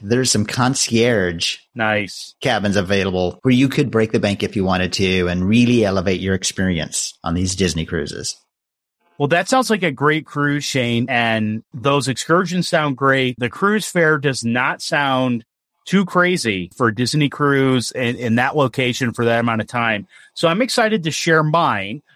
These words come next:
Speaker 2: But first, as always, I wanna know where in the world is All Things Travel?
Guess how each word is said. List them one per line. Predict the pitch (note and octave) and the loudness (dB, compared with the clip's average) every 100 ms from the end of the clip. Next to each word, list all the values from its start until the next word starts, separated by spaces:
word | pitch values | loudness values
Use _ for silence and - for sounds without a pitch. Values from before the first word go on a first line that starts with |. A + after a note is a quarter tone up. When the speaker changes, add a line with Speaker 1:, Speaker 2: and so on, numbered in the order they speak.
| _ | _
Speaker 2:
But | D#3 C#3+ | 0 0
first, | - D#4 D#4+ D3+ B2 - | 0 2 4 4 2 0
as | B2+ | 2
always, | E3 F#3 C3+ A2 G#2+ - F#3+ | 4 4 2 0 -2 -4 -2
I | D#4 | 0
wanna | E4+ | 0
know | B3+ F3+ | 0 0
where | B2+ D3+ F3 G#3+ | 0 2 2 2
in | G3 F3 | 2 2
the | C#3+ | 2
world | D3 D3+ C#3+ | 2 2 2
is | B2+ B2+ | 0 2
All | A#2+ A#2 | 2 2
Things | B2 A2+ - | 0 0 0
Travel? | - G2+ E2 D#2+ | 0 0 0 -6